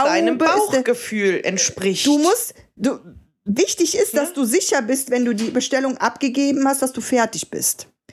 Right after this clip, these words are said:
Speaker 2: Du bestellst ja auch, keine Ahnung, in irgendeinem Katalogservice oder auch gerne beim, beim großen A, du bestellst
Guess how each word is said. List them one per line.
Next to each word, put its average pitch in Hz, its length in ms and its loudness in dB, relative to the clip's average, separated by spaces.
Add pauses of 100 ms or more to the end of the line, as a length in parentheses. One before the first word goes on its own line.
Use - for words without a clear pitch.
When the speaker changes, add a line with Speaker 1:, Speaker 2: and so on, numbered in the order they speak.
(920)
Speaker 2:
Du 254 80 2
bestellst 302 500 0
ja 240 140 2
auch, 262 120 -2 (220)
keine 262 260 0
Ahnung, 262 280 2
in 226 100 2
irgendeinem 247 560 0
Katalogservice 254 880 0
oder 202 220 0
auch 180 140 -2
gerne 240 320 2
beim, 208 400 0 (520)
beim 185 220 2
großen 196 400 0
A, 202 240 2
du 247 100 0
bestellst 208 680 0